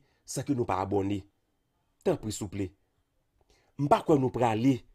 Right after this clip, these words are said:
tant pis, s'il vous plaît. M'pa que nous praler, n'a descendre, c'est que nous pas abonner. Mes amis, abonnez, like,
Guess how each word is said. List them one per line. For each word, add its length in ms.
tant 160
pis, 220
s'il 120
vous 80
plaît. 300
M'pa 260
que 140
nous 180
praler, 440
n'a 180
descendre, 540
c'est 220
que 80
nous 120
pas 200
abonner. 500
Mes 220
amis, 240
abonnez, 680
like, 540